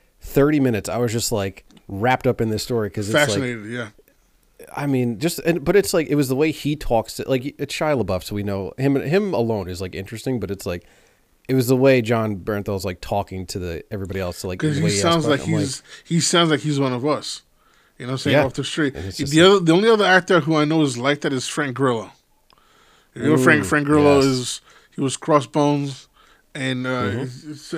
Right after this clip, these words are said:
Speaker 2: he was, uh, he had, um, he had this M M A show. I forgot the name. I don't wanna, I don't wanna do injustice, but Frank Grillo's a beast, and he's also, like, a very common dude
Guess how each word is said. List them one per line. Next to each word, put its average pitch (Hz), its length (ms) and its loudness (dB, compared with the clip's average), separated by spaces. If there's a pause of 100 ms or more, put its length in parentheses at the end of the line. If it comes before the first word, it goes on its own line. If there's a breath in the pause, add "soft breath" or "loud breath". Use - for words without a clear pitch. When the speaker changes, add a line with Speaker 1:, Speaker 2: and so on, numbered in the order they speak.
(100)
Speaker 2:
he 139 100 -2
was, 135 240 -2
uh, 120 280 0 (560 soft breath)
he 147 240 -4
had, 135 220 2
um, 123 600 -4 (1300)
he 135 80 -4
had 135 100 -2
this 131 140 -4
M 139 160 -2
M 139 80 -2
A 139 140 0
show. 139 240 -2
I 131 40 2
forgot 127 280 -6
the 123 80 -8
name. 113 240 -10
I 120 40 -8
don't 127 100 -6
wanna, 120 300 -8
I 127 40 -8
don't 131 100 0
wanna 123 180 -6
do 120 120 -10
injustice, 110 400 -12
but 113 200 -16 (280 loud breath)
Frank 131 260 -6
Grillo's 143 240 0
a 135 60 -4
beast, 131 340 -2
and 120 80 -10
he's 123 160 -8
also, 131 340 -6
like, 123 200 -6
a 113 60 -12
very 123 240 -4
common 127 380 -6
dude 131 240 -4